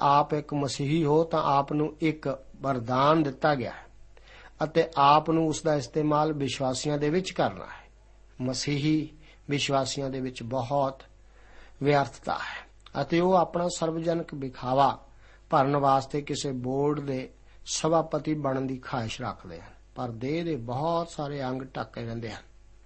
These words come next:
ਫਿਰ ਵੀ ਉਹਨਾਂ ਦੇ ਸਰੀਰ ਲਈ ਕਿੰਨੀ ਅਹਿਮੀਅਤ ਹੈ। ਕਲੀਸਿਆਵਾਂ ਵਿੱਚ ਵੀ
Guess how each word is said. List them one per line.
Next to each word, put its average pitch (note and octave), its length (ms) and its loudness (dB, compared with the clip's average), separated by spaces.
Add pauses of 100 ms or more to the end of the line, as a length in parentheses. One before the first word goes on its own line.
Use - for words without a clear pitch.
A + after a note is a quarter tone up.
(480)
ਫਿਰ E3+ 200 8
ਵੀ F#3 140 6
ਉਹਨਾਂ F3 220 6
ਦੇ D#3+ 120 0
ਸਰੀਰ C#3 440 -2
ਲਈ C3+ 160 -2
ਕਿੰਨੀ F3+ 460 -4
ਅਹਿਮੀਅਤ B2 460 -4
ਹੈ। - 280 -16 (440)
ਕਲੀਸਿਆਵਾਂ D3 640 2
ਵਿੱਚ B2+ 220 -6
ਵੀ A2+ 260 -2